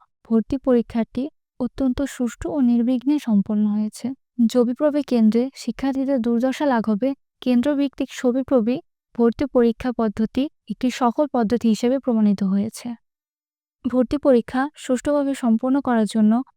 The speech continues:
তিনি জবিপ্রবির সকল শিক্ষক, কর্মকর্তা ও কর্মচারীদের আন্তরিক ধন্যবাদ জানান। একই সঙ্গে সবিপ্রবির ভর্তি পরীক্ষা সুষ্ঠুভাবে সম্পন্ন করতে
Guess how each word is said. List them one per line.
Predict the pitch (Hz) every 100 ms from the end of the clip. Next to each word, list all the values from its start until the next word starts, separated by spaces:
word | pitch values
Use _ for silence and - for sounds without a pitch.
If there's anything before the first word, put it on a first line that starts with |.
| -
তিনি | 240 240
জবিপ্রবির | 233 226 247 269 247
সকল | 254 240 226 247
শিক্ষক, | - 247 - - 254 269 _
কর্মকর্তা | - 226 233 254 240 226 254 294 -
ও | 240
কর্মচারীদের | 226 226 254 269 254 226 262 -
আন্তরিক | - 240 240 240 208
ধন্যবাদ | 220 208 214 214 -
জানান। | 220 240 233 _ _ - - _
একই | 240 - 294
সঙ্গে | - 233 220 262 - -
সবিপ্রবির | - 233 247 269 240 247
ভর্তি | 233 226 226 -
পরীক্ষা | 277 277 247 - 254
সুষ্ঠুভাবে | 254 240 226 311 311 311
সম্পন্ন | - 247 226 226 220
করতে | 214 214 - 254